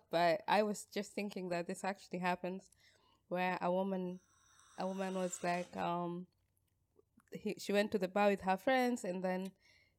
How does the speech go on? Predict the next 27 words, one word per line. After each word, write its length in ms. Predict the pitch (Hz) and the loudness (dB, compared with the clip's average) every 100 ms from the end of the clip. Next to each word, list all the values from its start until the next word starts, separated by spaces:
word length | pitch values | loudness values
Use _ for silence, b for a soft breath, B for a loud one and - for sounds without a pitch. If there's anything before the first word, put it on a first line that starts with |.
| _ | _
she 220 | - - | -12 -4
met 220 | 269 214 196 | 2 2 2
this 160 | 196 | -4
guy 220 | - 190 | 0 2
who 260 | 185 185 165 156 | 2 -2 -4 4
really 240 | 247 233 | 6 6
liked 240 | 190 185 180 | 4 0 0
how 160 | 170 | -2
she 220 | 165 156 147 | -2 -10 -6
looks, 460 | 147 151 - - - | -6 -6 -14 -18 -8
like, 260 | 156 156 - _ | -6 -6 -10 _
how 200 | - 208 | 2 2
she 240 | 294 - 135 | 2 -2 -4
looks. 400 | 135 165 - - b b b b b | -4 -4 -6 -16 b b b b b
But 200 | - - | -6 -4
did 100 | 247 | 0
you 100 | 349 | 4
know 140 | 427 339 | 4 4
that 180 | 226 | 4
we 120 | 202 208 | 2 0
actually 380 | 226 - 226 | 0 -2 -4
do 180 | 202 208 | -2 -2
have 320 | 196 185 190 185 _ _ - | 0 0 0 -4 _ _ -6
the 140 | 175 - _ _ - | -6 -6 _ _ 0
butt 320 | 170 180 - - - - _ _ _ _ _ _ _ - | 2 2 0 -10 -18 -20 _ _ _ _ _ _ _ -2
fake 260 | 180 180 208 | 0 0 2
wear? 300 | 208 214 | 2 2